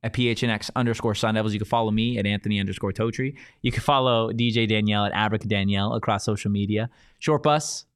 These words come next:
to answer your question of did I, um, did I vomit? No, I did not vomit. There was a point in time, though, where, uh, I felt it. I, I felt like it was gonna be the time, but I held strong, and I did not, okay?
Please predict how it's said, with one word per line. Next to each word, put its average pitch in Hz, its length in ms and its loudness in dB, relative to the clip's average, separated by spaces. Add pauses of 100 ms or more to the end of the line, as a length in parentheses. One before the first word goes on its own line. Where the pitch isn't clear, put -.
(260)
to 143 60 -4
answer 135 260 0
your 131 120 2
question 139 460 0
of 107 220 -2
did 123 180 0
I, 107 560 -2 (380)
um, 98 480 -4 (340)
did 135 80 0
I 127 80 2
vomit? 117 380 2
No, 117 420 0
I 117 100 2
did 120 120 2
not 127 180 4
vomit. 123 300 2 (420)
There 127 200 2
was 131 340 4
a 127 80 2
point 135 280 0
in 120 100 2
time, 127 260 2
though, 127 200 2
where, 110 360 2
uh, 101 340 2 (160)
I 127 100 2
felt 123 340 0
it. 95 160 -4 (300)
I, 113 260 0
I - 20 -4
felt 127 340 0
like 113 300 -2
it 120 140 0
was 113 160 0
gonna 117 180 0
be 110 80 2
the 107 100 0
time, 113 460 -2
but 107 160 2
I 98 80 2
held 110 240 0
strong, 104 460 0 (380)
and 104 120 0
I 95 80 0
did 95 180 -2
not, 95 360 -4 (280)
okay? 104 300 0